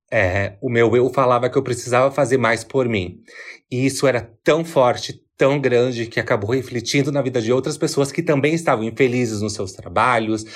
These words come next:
nas, no, nas suas faculdades, no, nas suas vidas, no seu dia a dia. Então, é, por muitas vezes, os leitores do Morri de Sunga Branca me salvaram sem saber,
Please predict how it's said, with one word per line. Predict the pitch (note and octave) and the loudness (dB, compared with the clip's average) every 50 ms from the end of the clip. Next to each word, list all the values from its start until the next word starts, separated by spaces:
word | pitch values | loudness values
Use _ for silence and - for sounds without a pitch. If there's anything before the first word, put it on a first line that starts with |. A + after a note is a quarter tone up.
| - - - | -18 -16 -8
nas, | - A2+ G#2+ - - - | -6 -6 -6 -6 -8 -8
no, | C3 A#2+ A#2 A#2+ A#2 B2 - - - | -6 -6 -6 -6 -8 -12 -14 -14 -12
nas | C#3+ B2+ A#2+ G#2 F#2 F#2 | -12 -10 -6 -6 -6 -6
suas | - A2 G2+ | -6 -8 -6
faculdades, | - G2 F2+ - - F2+ E2+ G2 G#2 A2+ A2+ A2+ A2+ G#2 G#2 G#2 G2+ G2 - - - - _ - | -6 -8 -8 -8 -12 -4 0 0 2 2 2 0 -2 -2 -4 -4 -4 -4 -8 -12 -18 -20 _ -8
no, | A#2 A2 G#2+ | -8 -8 -6
nas | - A#2 G#2+ G#2 | -6 -6 -6 -6
suas | - - A#2 G2+ F#2+ F#2 | -4 -2 0 0 0 0
vidas, | F#2+ G#2+ A2+ - G#2+ G2+ G#2 | 0 0 0 2 2 0 0
no | G#2+ | 0
seu | G#2 - A#2 G#2+ | -2 0 -2 -2
dia | G#2 G#2 G#2+ G2+ G2 | -2 0 2 2 2
a | |
dia. | G2 F#2+ G2+ A2 A2+ A#2+ A#2 A#2 A#2 - | 2 0 -2 0 2 2 2 2 0 -2
Então, | C3 A#2 A2 G#2+ - - A#2+ A2 A2 A2 A2+ A2+ A2+ A2 G#2+ G#2+ - - - _ _ _ _ _ - - | -6 -6 -6 -6 -4 0 2 2 2 2 0 0 -2 -4 -4 -6 -8 -10 -14 _ _ _ _ _ -6 -2
é, | A2+ G#2+ G2+ G2+ F#2+ F#2 F#2 F2+ F2+ F2+ - - - _ _ _ _ _ _ _ _ _ _ _ _ - - _ _ _ _ _ _ - - | 0 2 2 2 2 2 0 -2 -4 -6 -10 -12 -16 _ _ _ _ _ _ _ _ _ _ _ _ -20 -20 _ _ _ _ _ _ 0 2
por | C3 B2 A#2 | 2 2 2
muitas | A#2 B2 D3 D#3+ E3 E3+ E3+ - D#3+ D3 B2 | 0 0 0 0 0 -2 0 0 0 0 2
vezes, | A2+ A2+ G#2 F#2+ F#2+ | 2 2 2 2 -2
os | - - - | -6 -8 -2
leitores | A#2 G#2+ G#2 G#2 - - C#3 C3 C3+ C#3+ D3 D#3 C#3 | 0 0 0 0 -2 -2 2 2 4 4 2 0 -2
do | C#3 C#3 | 0 0
Morri | C3+ A#2 A2 G#2+ | 0 0 0 -2
de | - | -4
Sunga | - A#2 A2 A2+ | -8 -2 -2 -2
Branca | G2+ G#2+ G2+ G2 G2 - A2+ - - - - - - - - - - - - _ _ _ - | 0 0 -2 -2 -4 -8 -10 -12 -12 -20 -20 -20 -20 -20 -20 -20 -20 -20 -20 _ _ _ -4
me | A#2+ C3+ D3+ | 0 0 0
salvaram | D3 - D#3 D3+ D3 C3+ A2+ A#2+ A#2+ A#2 C3 C#3 C#3 | 0 2 0 0 0 2 0 2 2 2 2 0 -4
sem | C#3 - D3 C#3 | -2 -2 -4 -4
saber, | - - C#3+ A2+ F#2+ E2 C#2 - - | -2 -4 -4 -2 -4 -6 -6 -8 -18